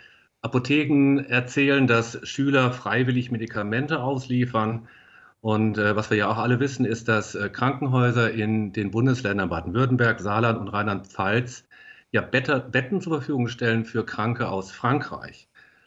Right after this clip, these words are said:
Und gleichzeitig sehen wir auch in unserem Alltag, das ist meine Erfahrung, dass die allermeisten Menschen, äh, sehr vernünftig und verantwortungsvoll mit dieser Krise umgehen.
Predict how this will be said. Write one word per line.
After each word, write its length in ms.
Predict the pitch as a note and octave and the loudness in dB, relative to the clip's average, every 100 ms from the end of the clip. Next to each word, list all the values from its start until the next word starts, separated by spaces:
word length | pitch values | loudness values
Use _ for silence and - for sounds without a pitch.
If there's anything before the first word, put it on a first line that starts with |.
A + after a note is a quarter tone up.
| _ _ _ - | _ _ _ -2
Und 240 | A2+ A2 | 0 2
gleichzeitig 680 | A2+ F3+ A3+ - A#2+ G#2+ G#2 | 2 2 0 0 0 0 -2
sehen 180 | B2+ B2+ | -2 0
wir 120 | A2+ | -2
auch 120 | B2 | -2
in 60 | A#2+ | -2
unserem 240 | A#2 G#2+ | -2 0
Alltag, 460 | A2+ F#3+ G3 G2+ F#2+ | 2 0 0 -2 -2
das 160 | - | -4
ist 180 | A2 - | -8 -6
meine 240 | G2+ D3+ | -4 0
Erfahrung, 720 | B2 - G2 F#2 G#2 B2 B2 - _ _ _ _ _ _ | 0 0 -4 -4 -2 -2 -2 -8 _ _ _ _ _ _
dass 240 | A2+ - | -4 -2
die 100 | A#2+ | 0
allermeisten 800 | A2+ D3+ C#3+ C3 C3 C3 G#2+ G2 | 2 2 2 2 0 -4 -6 -4
Menschen, 800 | F#2 A2 A#2+ - D3 C#3+ C#3 - | -4 -2 -4 -4 -2 0 -2 0
äh, 240 | A#2 A2+ | 0 0
sehr 240 | - B2 C3 | 0 0 2
vernünftig 540 | C3 A#2+ D#3+ - B2 | 2 0 0 -6 -6
und 140 | A#2+ A#2+ | -4 -2
verantwortungsvoll 880 | G#2 D#3 D#3 B2+ A#2 G#2 - G#2 | -2 -2 -2 -2 -2 -4 -2 0
mit 160 | G2+ G2 | 0 -2
dieser 200 | G2+ F#2 | -4 -6
Krise 340 | - A2 F#2+ | -4 -4 -2
umgehen. 640 | G2+ C3 E2+ F2 A#2+ B2+ | 0 0 0 0 0 -2